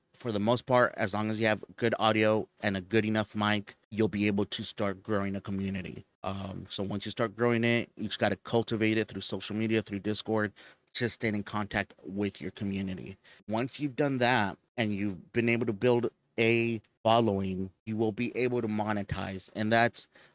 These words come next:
whether it's TikTok, Facebook, um, Twitch, or YouTube. They all have their own set of rules. But once you hit that threshold, you will be able to monetize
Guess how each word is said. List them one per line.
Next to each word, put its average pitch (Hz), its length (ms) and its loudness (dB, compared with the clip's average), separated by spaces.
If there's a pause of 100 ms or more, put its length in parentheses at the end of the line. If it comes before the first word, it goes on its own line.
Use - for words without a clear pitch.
whether 110 340 2
it's 101 220 -6
TikTok, 120 640 0
Facebook, 113 720 0 (340)
um, 98 640 -2 (180)
Twitch, 117 500 2 (100)
or 113 120 2
YouTube. 107 560 -2 (140)
They 107 140 2
all 131 260 2
have 131 200 -2
their 135 140 0
own 117 200 -2
set - 220 -2
of 135 120 -4
rules. 107 500 -2 (160)
But 110 80 -2
once 107 480 -4 (160)
you 110 640 0
hit - 300 4
that 117 200 2
threshold, 120 680 0 (120)
you 110 200 -6
will 113 180 4
be 110 220 2
able 110 140 2
to 107 60 0
monetize 104 760 0